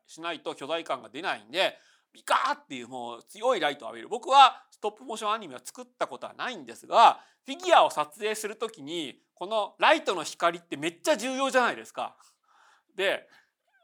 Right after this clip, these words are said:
僕もね、このフィギュアとかをこう、うまく撮影しようと思っ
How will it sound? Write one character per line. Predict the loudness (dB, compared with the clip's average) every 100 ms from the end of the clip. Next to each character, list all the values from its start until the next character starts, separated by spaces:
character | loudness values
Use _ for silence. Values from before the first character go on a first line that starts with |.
| _ _ -20 -20 -6
僕 | -4 -2
も | -2
ね、 | -2 -4 -6
こ | -8
の | -4 -4 -6
フ |
ィ | -10 -2
ギ | 0
ュ |
ア | 2
と | 0
か | 0
を | 4 4 4 -4
こ | -8 -8
う、 | -4
う |
ま | 4 4 4
く |
撮 | -2 -6 -4
影 | -6
し | -4
よ | -4 -2
う |
と | -2
思 | -2
っ | -6